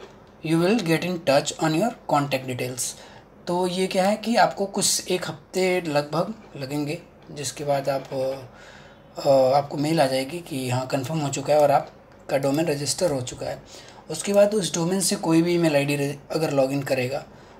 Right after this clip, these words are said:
तो उसको एक ओटीपी मिलेगा, मैं आपको दिखा देता हूँ।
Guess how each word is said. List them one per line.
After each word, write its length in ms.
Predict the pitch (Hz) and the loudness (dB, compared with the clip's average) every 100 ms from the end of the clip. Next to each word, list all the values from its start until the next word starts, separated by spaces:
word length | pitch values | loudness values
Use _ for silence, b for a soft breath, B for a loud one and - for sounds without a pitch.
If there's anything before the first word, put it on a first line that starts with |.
| B | B
तो 60 | 156 | -6
उसको 200 | - 190 | -2 0
एक 300 | 202 202 - | -2 -2 -4
ओटीपी 380 | 175 180 170 185 | -2 -2 -2 0
मिलेगा, 340 | 151 131 147 | 0 0 -2
मैं 140 | 170 | -2
आपको 220 | 143 - 147 | -4 -4 -8
दिखा 280 | 127 151 | -4 -2
देता 220 | 139 127 | -2 -2
हूँ। 120 | - | -8